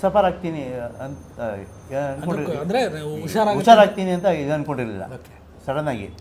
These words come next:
Speaker 2: ಓಕೆ.
Speaker 1: ಆದ್ರೆ ಅದ್ ನೋಡಿದ್ಮೇಲೆ
Speaker 2: ಹ್ಮ್.
Speaker 1: ನನ್ಗೆ ನನ್ ಕಾಲ್ ಎತ್ತೋ ಪೋರ್ಷನ್ ಅಲ್ಲೇ ನನ್ಗೆ ಗೊತ್ತಾಯ್ತು.
Speaker 2: ಹೌದು.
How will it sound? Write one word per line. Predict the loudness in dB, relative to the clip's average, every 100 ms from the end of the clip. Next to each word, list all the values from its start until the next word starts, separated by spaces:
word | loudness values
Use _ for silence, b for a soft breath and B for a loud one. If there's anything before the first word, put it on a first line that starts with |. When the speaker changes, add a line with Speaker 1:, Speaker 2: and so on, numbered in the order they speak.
| -16
Speaker 2:
ಓಕೆ. | -16 -18 -20 -20 -10
Speaker 1:
ಆದ್ರೆ | -6 2
ಅದ್ | 4 4 2
ನೋಡಿದ್ಮೇಲೆ | 0 0 0 -2 -2 -2 -2
Speaker 2:
ಹ್ಮ್. | -14 -16 -14 -4
Speaker 1:
ನನ್ಗೆ | -4 0 0 0 -4 -14 -16
ನನ್ | -16
ಕಾಲ್ | -10 -4 2
ಎತ್ತೋ | 2 2 -4
ಪೋರ್ಷನ್ | 0 -2 0 -2
ಅಲ್ಲೇ | -2
ನನ್ಗೆ | -2 -4
ಗೊತ್ತಾಯ್ತು. | -4 -4 -4 -10
Speaker 2:
ಹೌದು. | -16 -18 -18 -18